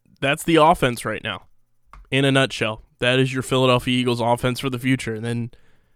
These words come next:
Carson Wentz is, is the big question. That is the, the elephant in the room, is figuring out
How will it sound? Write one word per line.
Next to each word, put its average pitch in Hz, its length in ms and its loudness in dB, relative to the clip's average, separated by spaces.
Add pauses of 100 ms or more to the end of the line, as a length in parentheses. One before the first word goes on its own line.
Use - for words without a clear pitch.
(800)
Carson 123 340 -4
Wentz 151 300 0
is, 120 260 -8
is 123 460 -8 (260)
the 139 140 -2
big 143 220 -2
question. - 480 -6 (1160)
That 131 220 0
is 143 540 2 (960)
the, 123 500 -2 (100)
the 123 380 -2 (640)
elephant 156 420 -2
in 151 120 2
the 139 100 2
room, 135 320 2
is 110 120 -8
figuring 135 460 -2
out 127 340 0